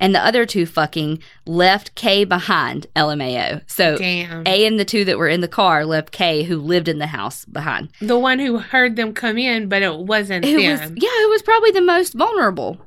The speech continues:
Speaker 2: Right.
Speaker 1: Okay, she said, "I am not sure if she was one of them at the time, but another of their friends has some serious shit that goes down in her house, and her as well as one of her ex-boyfriends have both sold their souls."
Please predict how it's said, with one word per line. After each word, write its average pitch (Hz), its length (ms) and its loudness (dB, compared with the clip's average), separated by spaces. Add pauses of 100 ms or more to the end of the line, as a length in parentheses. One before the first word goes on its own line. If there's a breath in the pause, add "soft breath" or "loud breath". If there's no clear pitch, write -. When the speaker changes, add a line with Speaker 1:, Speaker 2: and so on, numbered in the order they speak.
Speaker 2:
Right. 269 520 -4 (360 soft breath)
Speaker 1:
Okay, 175 200 0
she - 180 -4
said, 180 380 0
"I 208 80 0
am 214 100 2
not 247 240 2
sure 254 240 0
if 196 140 0
she 220 180 -2
was 196 160 0
one 202 160 0
of 208 140 4
them 196 180 0
at - 120 -4
the - 60 -2
time, 165 440 0
but 175 160 0
another 208 500 2
of 175 240 -2
their 175 160 2
friends 170 600 0
has 180 180 0
some 190 120 -2
serious 202 460 2
shit - 280 -2
that 170 160 -2
goes 175 260 2
down 170 260 2
in 165 80 -2
her 170 140 -2
house, 151 500 0
and 214 480 2 (120)
her 220 340 4
as 180 180 0
well 196 240 4
as 180 180 2
one 185 160 0
of 175 140 2
her 160 320 0
ex-boyfriends 180 960 0
have 170 240 -2
both 170 200 2
sold 170 280 -2
their 156 120 -2
souls." - 400 -6